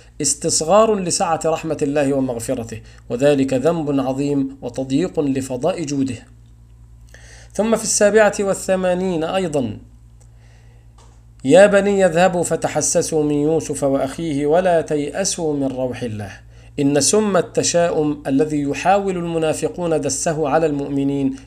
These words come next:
له ترياق ودواء جدير بأن يذهبه، ألا وهو بث اليقين بمعية الله والتوكل عليه، "ولنثق بأن الذي يخرج اللبن من بين الفرث والدم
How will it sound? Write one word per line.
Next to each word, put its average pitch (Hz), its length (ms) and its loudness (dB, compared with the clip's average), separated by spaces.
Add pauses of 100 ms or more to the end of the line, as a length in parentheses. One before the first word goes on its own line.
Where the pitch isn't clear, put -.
له 180 240 2
ترياق 165 560 2
ودواء 165 840 2
جدير 165 480 0
بأن 160 400 -2
يذهبه، 151 480 0 (500)
ألا 165 220 6
وهو 160 320 6
بث - 280 0
اليقين 151 580 2
بمعية 147 520 0
الله 147 480 0 (280)
والتوكل 147 720 0
عليه، 135 540 2 (280)
"ولنثق 147 680 2
بأن 151 380 0
الذي 143 400 0
يخرج 160 420 -4
اللبن 151 480 2
من 135 180 2
بين 180 200 2
الفرث 156 440 0
والدم 147 460 2